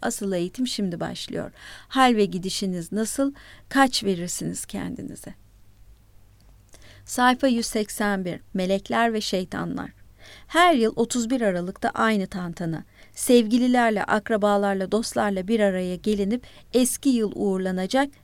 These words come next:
yeni yıl karşılanacak. Büyük ümitlerle yeni yılın yaşamımıza bir başkalık getirmesini bekleriz hepimiz. Hediyeler verilecek, hediyeler alınacak.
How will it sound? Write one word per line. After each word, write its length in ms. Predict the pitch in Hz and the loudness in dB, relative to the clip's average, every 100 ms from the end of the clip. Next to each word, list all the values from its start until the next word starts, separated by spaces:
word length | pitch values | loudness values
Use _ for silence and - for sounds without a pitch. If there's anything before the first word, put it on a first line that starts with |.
| - | 0
yeni 260 | 233 214 | 2 4
yıl 200 | 208 247 | 4 0
karşılanacak. 1000 | 226 196 170 - 165 165 160 160 - _ - - - - - | 0 -2 -2 -4 -8 -6 -8 -10 -14 _ -20 -20 -20 -6 4
Büyük 320 | 285 - - | 6 6 2
ümitlerle 720 | 196 180 - 175 170 175 226 - - | 0 -2 -6 -6 -4 0 0 0 2
yeni 220 | 226 226 | 4 6
yılın 280 | 214 190 185 | 4 2 0
yaşamımıza 680 | 170 185 185 180 180 185 175 | -2 -2 -4 -4 -4 -4 -4
bir 160 | 175 | -2
başkalık 440 | 175 190 - 214 220 | -2 -2 -2 -2 -2
getirmesini 600 | 190 175 175 175 185 165 | -6 -4 -6 -6 -6 -6
bekleriz 500 | 165 - 175 170 - | -6 -6 -8 -8 -10
hepimiz. 480 | - - - - - - - - - - | -10 -10 -10 -12 -14 -20 -20 -20 -12 6
Hediyeler 640 | 233 214 220 220 214 202 | 6 8 8 8 8 6
verilecek, 680 | 185 170 175 165 214 220 - | 2 -2 -2 -2 -4 -4 0
hediyeler 500 | 214 196 190 185 170 | 2 2 2 0 -4
alınacak. 680 | 165 170 - - - - | -6 -6 -8 -10 -12 -14